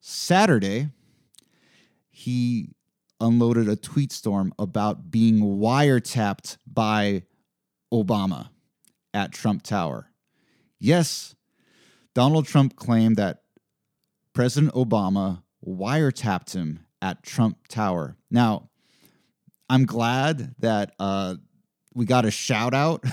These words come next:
<laughs> from, from the president. Apparently he's, he's listening in. Uh, thanks for listening, Donald. The, the implication here that he was wiretapped, he stated no basis of fact. Basically, he got this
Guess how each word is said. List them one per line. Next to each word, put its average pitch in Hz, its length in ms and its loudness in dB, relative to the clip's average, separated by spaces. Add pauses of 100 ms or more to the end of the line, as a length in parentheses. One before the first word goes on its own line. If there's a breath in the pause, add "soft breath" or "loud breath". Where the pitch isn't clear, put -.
(160 loud breath)
<laughs> 123 100 -16
from, 123 480 4
from 123 180 2
the 117 80 2
president. 120 300 2
Apparently 120 400 2
he's, 113 180 -2
he's 98 280 -6
listening 110 360 -2
in. 135 140 -2 (760 loud breath)
Uh, 95 400 -4 (260)
thanks 117 200 -2
for 117 80 -6
listening, 95 360 -4
Donald. 82 340 -8 (1400)
The, 110 220 -8 (260)
the 104 560 -4 (220)
implication 131 520 0
here 104 340 -4 (440)
that 90 320 -6 (220)
he 113 200 -6
was 101 120 -4
wiretapped, 92 520 -4 (720)
he 117 180 -10
stated 123 380 -4
no 113 320 0
basis 107 440 -6
of 101 100 -8
fact. 98 440 -10
Basically, 143 540 -4
he 113 160 -6
got 117 320 -6
this 110 380 -8